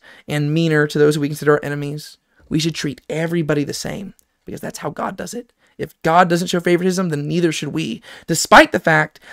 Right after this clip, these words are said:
that there are a bunch of people who reject God and there's a bunch of people who believe in him. And honestly, between the do-, two, sometimes God will actually shower favor upon the wicked people, and he will allow the righteous people to suffer.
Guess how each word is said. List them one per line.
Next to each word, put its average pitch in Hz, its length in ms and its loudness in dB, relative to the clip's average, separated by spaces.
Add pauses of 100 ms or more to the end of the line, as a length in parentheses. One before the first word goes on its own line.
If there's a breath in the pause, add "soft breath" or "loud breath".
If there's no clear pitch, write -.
(100)
that - 100 -4
there 170 140 2
are 151 60 4
a 151 60 0
bunch 233 280 4
of 233 60 -4
people 240 200 6
who 240 60 10
reject 220 400 6
God 202 300 6
and 175 60 -2
there's 147 120 -2
a 139 60 -8
bunch 180 240 -2
of 190 60 -10
people 185 260 -2
who 160 260 6
believe 151 300 0
in 143 80 -6
him. 143 280 -8 (300 loud breath)
And 175 220 0 (100)
honestly, 185 600 4 (840)
between 196 280 2
the 185 80 4
do-, 240 240 2
two, 190 440 2 (240 soft breath)
sometimes 202 460 2
God 160 320 6
will 151 80 2
actually 151 560 -2 (400)
shower 175 540 4
favor 151 600 2 (440)
upon 156 260 -6
the - 60 -8
wicked - 280 -8
people, 233 380 -10 (560)
and 135 160 -10
he 170 140 -4
will 156 280 2
allow 151 580 0 (720)
the - 200 -8
righteous 165 340 -2
people - 300 -8
to - 60 -12
suffer. - 360 -10